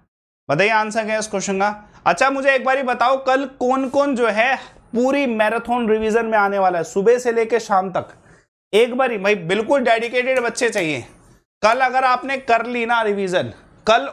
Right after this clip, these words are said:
और वेड-, फ्राइडे दोनों दिन होंगे, अलग अलग कंटेंट रहेगा, दो दिन में हो सकती है पॉसिबली। यस का कमेंट करिएगा, कौन सुबह से लेके शाम तक, रात तक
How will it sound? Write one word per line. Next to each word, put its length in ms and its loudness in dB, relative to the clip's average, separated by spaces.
और 180 2
वेड-, 360 -2
फ्राइडे 380 0
दोनों 320 -2
दिन 160 -2
होंगे, 220 0
अलग 300 2
अलग 220 0
कंटेंट 420 -2
रहेगा, 200 2
दो 220 2
दिन 140 0
में 80 -4
हो 120 0
सकती 260 -4
है 100 -2
पॉसिबली। 500 -4
यस 360 0
का 160 -2
कमेंट 360 -2
करिएगा, 340 0
कौन 400 -2
सुबह 340 0
से 160 -2
लेके 360 0
शाम 500 0
तक, 240 -4
रात 380 0
तक 180 -2